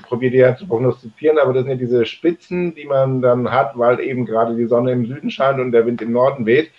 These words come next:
<clears throat> man gar nicht mehr weiß, wohin mit dem ganzen erneuerbaren Strom und dann sinken die Preise ins Negative. Und das wäre ja gerade der Anreiz, den ich habe mit so einer Software, die, wie gesagt, ich mir privat auch vorstellen kann, dass man dann sagt, ja,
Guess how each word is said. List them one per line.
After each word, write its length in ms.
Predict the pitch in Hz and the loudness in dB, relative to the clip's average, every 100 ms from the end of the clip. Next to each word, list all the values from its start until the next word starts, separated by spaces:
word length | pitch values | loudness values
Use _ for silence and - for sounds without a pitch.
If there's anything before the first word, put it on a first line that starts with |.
| _ _ | _ _
<clears throat> 320 | _ _ _ | _ _ _
man 320 | 240 240 165 135 | 4 4 4 4
gar 80 | |
nicht 100 | 131 | 2
mehr 140 | 131 117 | 4 4
weiß, 240 | 127 - | 4 2
wohin 160 | 127 151 | 0 -2
mit 80 | 139 | -2
dem 80 | |
ganzen 220 | 113 113 113 | -2 -2 -2
erneuerbaren 340 | 113 120 120 | 0 0 -2
Strom 300 | - 127 131 | -4 -6 -4
und 140 | 110 | -2
dann 460 | 113 120 165 170 123 | -2 -2 -2 -6 -10
sinken 280 | 135 143 135 | -16 -16 -14
die 140 | 190 | -12
Preise 260 | - 131 131 | -2 0 0
ins 120 | 123 117 | -2 -8
Negative. 400 | 107 104 104 98 | -6 -6 -6 -6
Und 60 | |
das 120 | 117 | -4
wäre 120 | - 135 | -2 0
ja 40 | |
gerade 200 | 131 131 | 2 2
der 200 | 127 120 | 2 2
Anreiz, 400 | - 147 143 - | 0 0 0 -2
den 100 | 131 | -8
ich 160 | 120 - | -8 -2
habe 300 | 110 139 165 | 0 0 -2
mit 180 | 147 139 | -6 -4
so 80 | |
einer 300 | 131 120 113 95 - _ _ _ _ _ | 0 2 2 -2 -10 _ _ _ _ _
Software, 600 | - 131 131 165 175 180 - - _ _ _ _ _ _ _ _ - - | -4 -2 -2 -2 -2 -2 -8 -20 _ _ _ _ _ _ _ _ -20 -12
die, 320 | 123 123 123 _ _ - | -8 -8 -10 _ _ -20
wie 160 | 113 | -16
gesagt, 220 | 117 165 | -8 -6
ich 80 | 120 | -2
mir 100 | 127 | -2
privat 320 | - 113 107 | -2 0 2
auch 160 | 110 123 | 2 0
vorstellen 380 | 135 135 151 147 | -2 -2 -2 -2
kann, 120 | 139 | 0
dass 140 | 135 | -2
man 80 | 127 | 0
dann 100 | 123 | 0
sagt, 180 | 120 117 | 0 0
ja, 180 | 123 | 0